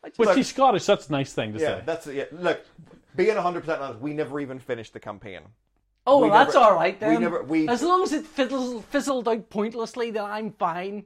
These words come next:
Speaker 3: Four or five weeks we played for, and then it kind
Speaker 1: Ron's
Speaker 3: of
Speaker 1: back to sticking his tongue out. <laughs>
Speaker 3: Yeah.
Speaker 1: I'd forgotten he does that.
Speaker 3: And, uh, yet again, another excellent visual reference for all the listeners.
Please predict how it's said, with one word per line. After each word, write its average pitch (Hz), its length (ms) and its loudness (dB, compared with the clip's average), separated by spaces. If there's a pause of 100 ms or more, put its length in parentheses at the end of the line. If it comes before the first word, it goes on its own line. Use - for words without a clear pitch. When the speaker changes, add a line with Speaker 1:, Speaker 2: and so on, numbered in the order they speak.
Speaker 3:
Four 180 360 -4
or 165 60 -4
five 139 280 -4
weeks 123 320 -12
we 127 80 -12
played 110 340 -8
for, 107 300 -6
and 107 140 -10
then 104 380 -10
it - 240 -12
kind 214 180 -4
Speaker 1:
Ron's 233 140 -6
Speaker 3:
of 196 60 -18
Speaker 1:
back 170 200 -4
to 175 80 -10
sticking 156 300 -12
his 135 100 -12
tongue 175 240 -8
out. 190 220 -6 (160)
<laughs> - 160 -10
Speaker 3:
Yeah. 202 240 2 (120)
Speaker 1:
I'd 247 200 0
forgotten 233 420 -2
he 214 100 -10
does 214 260 -2
that. 240 360 -4 (960)
Speaker 3:
And, 120 340 -6
uh, 117 580 -2
yet 139 180 -6
again, 120 380 -6
another 120 500 -4
excellent 131 480 -8
visual 143 360 -4
reference 120 480 -8
for 135 160 -8
all 120 160 -4
the 120 80 -8
listeners. 131 600 -14